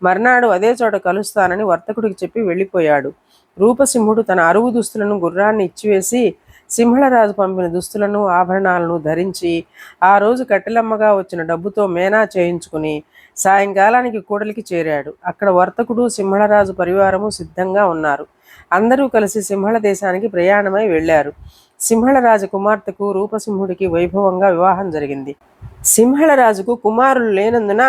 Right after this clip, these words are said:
కాలక్రమాన రూపసింహుడే సింహళానికి రాజై చాలా కాలం పరిపాలించాడు.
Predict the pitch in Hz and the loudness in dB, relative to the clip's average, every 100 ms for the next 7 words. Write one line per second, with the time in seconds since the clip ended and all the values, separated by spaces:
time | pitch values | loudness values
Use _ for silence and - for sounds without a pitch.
0 | 220 180 202 254 - 233 214 196 170 202 | 2 4 4 2 0 0 2 2 0 -2
1 | 233 233 214 196 180 175 180 185 226 214 | -4 -6 -6 -4 -4 -4 -4 -4 0 0
2 | 190 170 160 165 165 165 160 _ _ _ | 0 -2 2 2 2 -4 -4 _ _ _
3 | - 190 233 254 240 202 196 220 185 170 | 0 2 4 2 4 2 2 -2 -4 -2
4 | 185 170 156 139 147 135 | 0 0 0 -6 -8 -8